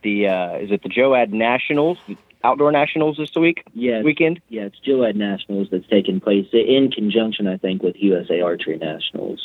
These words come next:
Speaker 1: Gotcha, gotcha. And I know the Goodwins took a team up there as well. So we've got, uh, quite a few very heavily involved youth teams in the Oklahoma City Metro, but I know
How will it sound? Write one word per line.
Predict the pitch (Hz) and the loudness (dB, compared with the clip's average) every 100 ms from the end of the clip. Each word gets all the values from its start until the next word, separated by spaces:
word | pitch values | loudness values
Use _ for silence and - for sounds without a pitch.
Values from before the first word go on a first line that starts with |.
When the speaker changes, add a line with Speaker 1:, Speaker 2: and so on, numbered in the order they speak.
| - | -4
Speaker 1:
Gotcha, | 95 90 - 92 87 - - | 0 0 0 0 0 -4 0
gotcha. | 98 95 - 90 | 2 2 2 2
And | 90 90 101 | 2 2 4
I | 101 | 6
know | 107 107 | 4 4
the | 101 | 2
Goodwins | 110 101 104 101 - | 2 2 0 0 -2
took | 110 101 | -4 -2
a | |
team | 95 110 101 101 | -4 0 2 2
up | 98 107 | 2 2
there | 101 98 | 2 2
as | 92 | 0
well. | 101 101 104 113 _ _ - | 2 4 4 2 _ _ -4
So | 95 92 87 - - - - | 0 0 -4 -10 -20 -18 -2
we've | 113 101 | 0 2
got, | 117 127 131 - _ - | 2 4 2 0 _ -4
uh, | 117 110 98 98 | 0 2 0 -2
quite | - 139 214 | 0 0 0
a | |
few | - 214 185 - _ _ _ _ | -2 -4 -4 -6 _ _ _ _
very | 117 101 139 175 165 127 | -14 0 2 2 0 -2
heavily | - 151 160 151 127 110 | -4 -2 0 0 -2 -2
involved | 101 104 107 104 101 95 - - - - | -2 0 2 2 0 -2 -12 -20 -20 -6
youth | 113 139 - - | 0 0 -2 -6
teams | 120 107 101 - | -2 -2 -4 -4
in | 123 120 | -2 2
the | 117 | 2
Oklahoma | 113 110 117 107 - | 0 0 -2 -2 -2
City | 107 | 0
Metro, | 107 120 - 104 92 92 85 - | 2 2 2 0 2 0 -4 -8
but | 107 107 - _ _ _ _ - | 0 0 0 _ _ _ _ -2
I | 123 | 2
know | 135 127 | 4 2